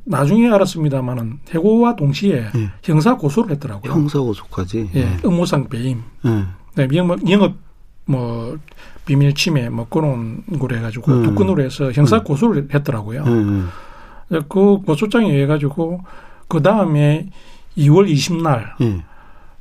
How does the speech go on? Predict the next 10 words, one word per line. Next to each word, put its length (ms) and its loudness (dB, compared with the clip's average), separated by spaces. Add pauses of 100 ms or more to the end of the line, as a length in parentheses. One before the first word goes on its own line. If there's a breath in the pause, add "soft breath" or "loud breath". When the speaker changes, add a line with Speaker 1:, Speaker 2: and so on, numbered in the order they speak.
(140)
Speaker 1:
어, 540 -8
저 160 0
양력 320 2
생일날인데, 1040 0 (600 soft breath)
에, 120 0
그날 580 0
경찰청에서, 880 -2
경기 220 2
남부 240 0
경찰청에서 1000 -4